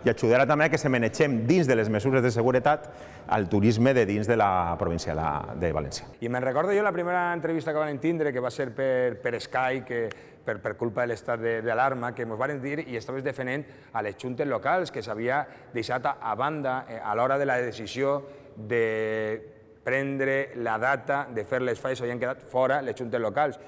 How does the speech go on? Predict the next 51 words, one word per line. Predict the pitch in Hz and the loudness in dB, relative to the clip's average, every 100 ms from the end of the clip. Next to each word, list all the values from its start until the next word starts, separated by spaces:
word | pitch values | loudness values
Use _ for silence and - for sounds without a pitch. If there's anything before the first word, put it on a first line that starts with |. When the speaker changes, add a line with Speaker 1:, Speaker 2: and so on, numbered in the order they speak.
| - 110 | -16 -8
Speaker 2:
I | |
és | 110 | -4
veritat | 120 147 135 | -2 -2 -2
que | 104 | -4
parlant | 101 107 | -4 -6
en | 107 | -6
xuntes | 117 117 | -4 -2
locals, | 117 113 156 160 - | 0 2 0 -2 -10
algunes | 92 101 101 | -12 -10 -10
com | - 92 | -10 -10
Alzira, | 87 131 127 113 113 - - - | -8 -4 0 0 -2 -6 -20 -14
com | 92 | -12
Sagunt, | - 85 95 123 117 117 - - - - | -8 -4 0 2 2 -2 -8 -18 -14 -4
eh, | 98 95 | -2 0
com | 95 92 | -4 -4
Torrent, | 98 110 123 123 123 - | -2 0 0 -2 -8 -12
sí | - 110 | -10 -2
que | 135 | -2
reclamaven | 123 123 117 123 139 | 0 -2 0 -2 -2
això, | 110 127 131 | -4 -4 -2
que | |
tenien | 107 104 | -4 -4
que | 120 | -4
haver | 117 | -4
comptat | 117 120 117 120 | -4 -4 -4 -4
en | |
elles | 120 120 131 143 - - - | -2 0 -2 -4 -10 -20 -10
per | 117 | -2
a | 101 | 0
veure | 113 127 | 0 0
quan | 127 123 | -4 -6
se | 120 | -6
feien | 120 120 | -4 -4
les | 113 - | -6 -4
falles, | 120 135 | -4 -2
perquè | 131 117 107 | -4 -4 -4
van | 110 | -4
tot | 107 123 - - | -2 -4 -6 -6
correlatiu, | 110 101 90 196 147 | -2 -2 2 2 2
o | 98 | -2
sea, | 101 87 - - | -6 -6 -14 -8
les | 104 | -2
falles | 110 | 2
de | 123 120 | 4 2
València, | 131 185 | 2 0
les | 156 120 | -2 0
falles | 120 120 | 0 0
de | |
les | 104 | -2
xuntes | 117 104 | -2 -2
locals. | 98 156 120 | 2 0 -2